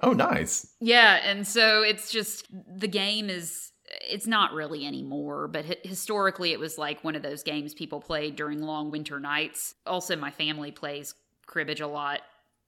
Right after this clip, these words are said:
Speaker 2: you know, to kill the time, big family gatherings, that kind of thing. The way, like, Ryan's fam-, family plays Uno, which is a terrible game, which I always lose. I don't know why. It's supposed to be a game of luck. It is not.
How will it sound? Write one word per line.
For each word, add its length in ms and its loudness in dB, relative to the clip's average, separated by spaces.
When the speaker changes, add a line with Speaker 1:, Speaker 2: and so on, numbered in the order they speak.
Speaker 2:
you 120 -8
know, 120 -6
to 60 -12
kill 240 -6
the 100 -6
time, 580 -8
big 160 -6
family 300 -6
gatherings, 500 -12
that 200 -12
kind 140 -12
of 80 -18
thing. 320 -12
The 80 -4
way, 340 2
like, 140 -4
Ryan's 340 -2
fam-, 340 -10
family 320 -6
plays 360 -10
Uno, 460 -8
which 160 -10
is 100 -14
a 60 -12
terrible 500 8
game, 460 8
which 140 -2
I 120 2
always 340 -4
lose. 400 -8
I 80 -10
don't 220 -8
know 120 -4
why. 260 -6
It's 140 -8
supposed 260 -10
to 40 -18
be 80 -8
a 40 -8
game 160 -8
of 80 -14
luck. 320 2
It 100 -10
is 140 -16
not. 380 -8